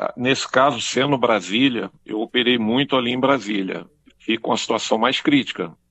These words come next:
tá? Porque se você tem a perda dos dois motores, baixa altitude, você já não tem muita energia pra, pra deslocar esse avião, o peso, né, que está naquele momento, quantidade de combustível,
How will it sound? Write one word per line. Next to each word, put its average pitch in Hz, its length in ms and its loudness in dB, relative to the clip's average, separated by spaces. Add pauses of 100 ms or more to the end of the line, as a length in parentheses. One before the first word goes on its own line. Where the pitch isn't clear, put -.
(120)
tá? - 320 -4 (220)
Porque - 260 -4
se - 140 -4
você 123 260 2
tem 123 140 0
a 131 80 4
perda 139 380 0
dos 113 200 -6
dois 135 260 0
motores, 135 760 0 (840)
baixa 120 460 2
altitude, 135 880 0 (200)
você 117 440 -2
já 120 160 0
não 123 180 0
tem 120 640 0
muita 127 440 2
energia 127 640 0
pra, 110 480 2 (360)
pra - 120 -4
deslocar 110 420 0
esse 117 180 -2
avião, 117 500 0 (100)
o 107 100 -8
peso, 131 720 0 (480)
né, 113 380 0 (320)
que - 120 -8
está - 260 2
naquele 113 280 0
momento, 110 680 -2 (140)
quantidade 110 500 0
de 110 40 -8
combustível, 117 840 0